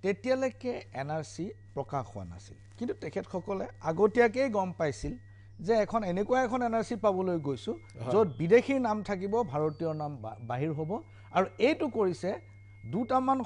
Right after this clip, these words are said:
Speaker 1: সংগঠনৰ চুটলিপিত প্ৰতীক হাজেলাই নিজৰ খেয়ালখুচিত। এতিয়া এজন ব্যক্তিগত, এজন ব্যক্তিৰ, এজন বিষয়াৰ খেয়ালখুচি মতে এন আৰ চি প্ৰস্তুত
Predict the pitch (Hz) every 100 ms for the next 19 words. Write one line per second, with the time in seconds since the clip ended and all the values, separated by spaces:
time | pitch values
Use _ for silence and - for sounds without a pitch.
0 | - 190 196 214 208 233 240 254 - -
1 | - 208 202 214 196 196 190 160 156 185
2 | 160 151 156 151 147 - - 101 95 113
3 | 127 139 160 - - 104 92 - - -
4 | - - - - - - - - - -
5 | - - - - 370 277 120 - - -
6 | - 139 160 220 214 170 165 - 220 202
7 | 196 202 - 160 180 165 135 143 - 214
8 | 175 127 135 131 113 - 170 190 196 175
9 | 165 160 - 151 165 147 147 143 - 127
10 | 131 131 - 135 131 120 - - - -
11 | - - - - 170 208 247